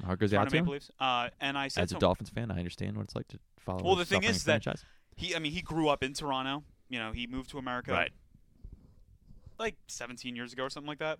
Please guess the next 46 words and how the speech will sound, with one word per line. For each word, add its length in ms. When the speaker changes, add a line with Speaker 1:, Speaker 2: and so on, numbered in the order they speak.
Speaker 1:
Right. 180
Speaker 2:
Uh, 280
raised 440
pretty 120
much 120
a 40
family 280
here. 220
And 100
I 40
asked 200
him, 80
I 20
was 120
like, 100
you 60
know, 100
"What's, 320
what's 240
the, 320
what's 200
the 80
cool 160
thing 140
about 160
being 220
able 160
to 60
go 140
to, 60
like, 160
a, 260
a 20
late, 280
like, 320
you 60
know, 80
see 140
your 100
hometown 560
team, 320
you 60
know, 140
in 100
Philadelphia?" 640
Speaker 1:
Yeah. 160